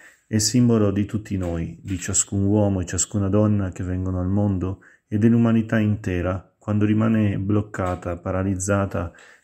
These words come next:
dalle paure, dai dubbi, dalle vergogne che fanno capolino,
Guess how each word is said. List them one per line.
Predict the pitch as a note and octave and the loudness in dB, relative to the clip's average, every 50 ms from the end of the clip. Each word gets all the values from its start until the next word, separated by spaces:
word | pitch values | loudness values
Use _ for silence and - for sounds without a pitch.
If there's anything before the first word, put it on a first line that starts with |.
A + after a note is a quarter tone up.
| _ - | _ -4
dalle | G2 G2 G2+ F#2 | 0 0 0 2
paure, | - G#2 G#2 A2 A2 G#2 F#2+ F2+ F2+ E2 D#2 C2+ | 2 2 4 4 4 4 2 0 -4 -6 -8 -10
dai | - F2 F2+ F2+ F2+ | -8 -6 -4 -4 0
dubbi, | G2 G#2 G#2 F#2+ F#2 F2 F#2 F2+ | 0 2 2 2 0 -2 -4 -4
dalle | F2 F2 E2+ F2+ | -2 -2 -2 -2
vergogne | F2+ F2+ F2+ F2+ F2+ F#2 G2+ G#2 G#2 G2+ F#2+ F#2 F#2 F2+ F2 - - - _ - - - _ _ _ _ _ _ | -2 0 -2 -2 0 0 2 2 2 0 0 -2 -4 -4 -6 -8 -12 -20 _ -20 -20 -20 _ _ _ _ _ _
che | - - A2 G#2+ G2+ G2+ G2 F#2+ F#2 F#2 | -2 2 4 4 4 4 2 0 -2 -4
fanno | - - - A2 G#2 G#2 G#2 G2+ G2+ G2 G2 G2 F#2+ F#2+ F#2 - - | -6 -4 0 2 2 4 4 4 2 2 2 0 0 0 -2 -4 -6
capolino, | - - G2+ - A2 G#2 G2+ A#2 A2+ G#2 F#2+ F2+ F2 E2 D#2+ E2 E2 - - - - - - | -6 -8 -4 0 0 2 2 4 2 2 2 0 -2 -4 -4 -6 -8 -10 -12 -12 -12 -14 -14